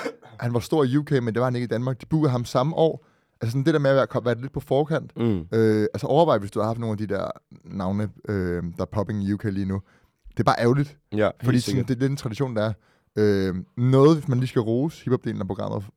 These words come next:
Speaker 1: øh, og noget, som jeg tror, øh, er sindssygt bevi-,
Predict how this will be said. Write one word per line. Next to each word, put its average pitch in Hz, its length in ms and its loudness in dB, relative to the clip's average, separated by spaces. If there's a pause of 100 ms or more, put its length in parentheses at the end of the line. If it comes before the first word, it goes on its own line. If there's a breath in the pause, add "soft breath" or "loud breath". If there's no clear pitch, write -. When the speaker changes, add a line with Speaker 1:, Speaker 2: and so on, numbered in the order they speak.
(100)
Speaker 1:
øh, 90 400 0 (340 soft breath)
og 107 100 -2
noget, 107 180 2
som 110 80 -10
jeg 98 80 -2
tror, 120 400 0 (460)
øh, 90 240 -2
er - 40 -12
sindssygt 110 400 0
bevi-, 95 220 -4